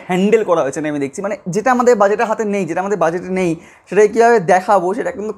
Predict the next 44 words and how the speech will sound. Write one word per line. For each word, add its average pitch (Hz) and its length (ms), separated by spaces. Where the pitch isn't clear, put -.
খুব 190 300
ভালোভাবে 185 480
দেখানো 170 260
হয়েছে, 170 160
বেশ 170 520
মজা 180 220
লাগবে। 170 300
আর 156 240
সিনেমাটা 196 400
দেখতে 190 320
বসবেন 208 280
হইচইতে 190 460
অবশ্যই, 175 440
অবশ্য 180 260
হইচইতে 170 320
না 175 140
দেখলে 160 200
আমার 185 140
মনে 175 120
হয় 185 100
এমএক্স 160 300
প্লেয়ারে 180 220
চলে 196 280
আসবে 139 340
কা-, 127 440
কিছুদিন 170 320
পরেই, 139 260
তো 147 60
সেখান 175 300
থেকে 208 180
দেখে 190 180
নেবেন 202 220
ফ্রিতে। 180 400
তো 135 380
আরেকটা 202 340
কথা 233 200
বলে 185 280
দিই, 147 120
আরেকটা 143 220
কথা 180 120
ভালোভাবে 165 400
বলে 147 180
দিই, 127 100
হ্যাঁ, 139 180